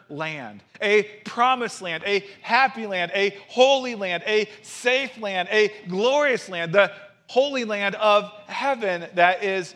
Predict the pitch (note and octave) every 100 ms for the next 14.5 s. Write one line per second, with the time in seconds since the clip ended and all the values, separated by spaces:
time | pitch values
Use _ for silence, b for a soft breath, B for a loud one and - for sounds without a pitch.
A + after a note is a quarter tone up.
0 | - - F3+ F3 F#3 D3 - - - -
1 | _ _ _ _ _ _ _ _ _ _
2 | _ _ _ - F3+ G#3 G#3+ - A#3 A3+
3 | G#3 G3+ G3 F#3+ E3+ A3+ F#3+ C#3+ F#3 F#3+
4 | - F#3 - G3+ G3 G3+ - F#3 E3 G3+
5 | F#3 D3+ F3 F#3 - G#3+ A3+ - F#3+ -
6 | A3 G#3+ G#3 E3 D3 G#3 G#3+ E3+ B B
7 | G#3+ A3 A3 A3 C4 B3+ B3+ B3 B3+ -
8 | C4 B3 B3 B3+ A3+ E3+ G#3 B3 C4+ C#4
9 | C#4 C4 C4 C4 A3+ C#4 C#4 G#3+ A2+ -
10 | _ _ _ _ _ G3 F3 A#3 A3+ -
11 | - - B3 A#3+ G#3+ F3 G3 F#3+ E3+ -
12 | F3+ D#3 A#2 - b b - B3 B3+ A#3
13 | - _ - A3+ A3+ A3 G#3+ G3+ F#3 -
14 | G3 G3 F#3+ E3